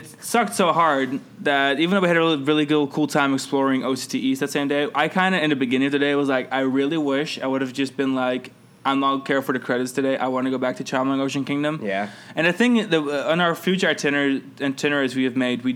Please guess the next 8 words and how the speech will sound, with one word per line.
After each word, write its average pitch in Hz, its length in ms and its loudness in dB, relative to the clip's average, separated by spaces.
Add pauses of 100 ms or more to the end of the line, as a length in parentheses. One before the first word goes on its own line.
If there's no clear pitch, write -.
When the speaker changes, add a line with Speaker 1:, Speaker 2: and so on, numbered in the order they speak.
(140)
Speaker 2:
have 139 280 -2
planned 131 300 0
two 143 120 0
days 139 440 0
at 131 180 0
Chamonix 135 380 0
Ocean 135 180 -2
Kingdom, 131 400 0